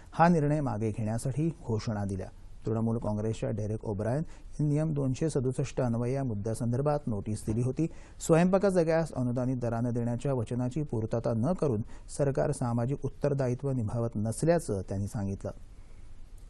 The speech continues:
तेलाच्या प्रतिबॅरल किमती कमी होत असताना सरकार मात्र स्वयंपाकाच्या इंधन दरात वाढ करत असल्याचा आरोपही त्यांनी यावेळी केला.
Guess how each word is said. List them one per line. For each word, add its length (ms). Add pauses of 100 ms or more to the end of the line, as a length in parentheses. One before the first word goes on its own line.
(680)
तेलाच्या 380
प्रतिबॅरल 520
किमती 320
कमी 220
होत 180
असताना 360
सरकार 460
मात्र 320
स्वयंपाकाच्या 600
इंधन 320
दरात 260
वाढ 220
करत 240
असल्याचा 440
आरोपही 560 (200)
त्यांनी 240
यावेळी 300
केला. 320